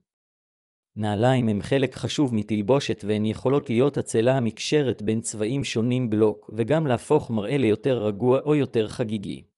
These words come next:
סניקרס הם דרך מצוינת להפוך כל מראה ללה מתאמץ רגוע וקול. איפה אפשר למצוא אותם?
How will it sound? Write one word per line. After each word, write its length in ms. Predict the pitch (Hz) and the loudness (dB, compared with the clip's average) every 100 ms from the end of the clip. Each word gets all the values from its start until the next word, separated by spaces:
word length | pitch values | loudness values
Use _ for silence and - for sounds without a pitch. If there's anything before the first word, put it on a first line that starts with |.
| _ _ _ _ _ _ _ _ | _ _ _ _ _ _ _ _
סניקרס 720 | - - 127 135 101 95 - 117 | -10 -2 -2 0 0 0 -4 -4
הם 140 | 110 | 0
דרך 360 | 110 120 127 123 | 2 4 2 0
מצוינת 640 | 107 - 110 123 143 135 | -4 0 2 4 2 0
להפוך 500 | 101 87 - 151 - | -2 0 2 0 0
כל 180 | - 156 | 2 4
מראה 380 | 151 117 117 139 | 4 0 2 2
ללה 280 | 117 107 127 | 4 4 2
מתאמץ 540 | 135 123 127 147 - | 0 -2 -2 -2 0
רגוע 420 | 127 110 104 104 95 | -2 0 0 -2 -2
וקול. 500 | 107 - 90 78 65 - _ _ _ _ _ _ _ _ _ _ | -6 -4 -4 -4 -6 -14 _ _ _ _ _ _ _ _ _ _
איפה 280 | 135 143 147 | -2 2 0
אפשר 340 | 131 - 131 | 0 2 4
למצוא 400 | 131 107 - 156 | 4 0 2 4
אותם? 400 | 151 - 92 82 | 4 2 -2 -4